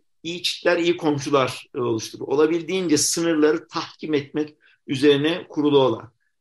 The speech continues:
İşte mayınlı araziler, e, dikenli teller. Bunu sadece orada görmüyoruz. Mesela artık moderniteyle beraber olabildiğince her yerin,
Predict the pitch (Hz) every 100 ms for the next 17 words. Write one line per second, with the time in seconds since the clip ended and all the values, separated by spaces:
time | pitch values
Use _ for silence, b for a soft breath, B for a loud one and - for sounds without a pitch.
0 | - - 156 139 - - 135 151 160 170
1 | 170 170 170 156 160 165 160 - - 127
2 | 123 123 123 120 - 151 165 170 175 160
3 | 165 170 - _ _ _ _ _ _ _
4 | _ _ - 165 185 202 185 165 185 202
5 | 160 214 202 135 117 - - b b -
6 | 151 143 143 151 165 135 135 147 156 165
7 | - 156 135 123 123 131 135 180 - -
8 | 147 147 147 147 151 147 131 165 160 123
9 | 113